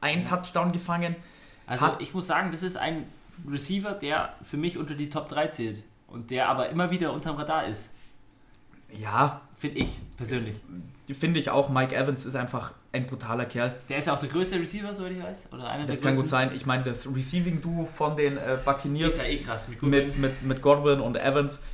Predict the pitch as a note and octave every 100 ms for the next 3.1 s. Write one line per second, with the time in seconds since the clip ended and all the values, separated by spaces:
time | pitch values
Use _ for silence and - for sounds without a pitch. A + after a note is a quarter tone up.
0 | - B2 B2+ E3 - - - F2+ F2+ -
1 | C3+ E3 E3 F#3 F3 E3+ C#3+ D3 D3 C#3
2 | D#3 D3 C#3+ C#3 - D3 C3+ C3+ C3+ D3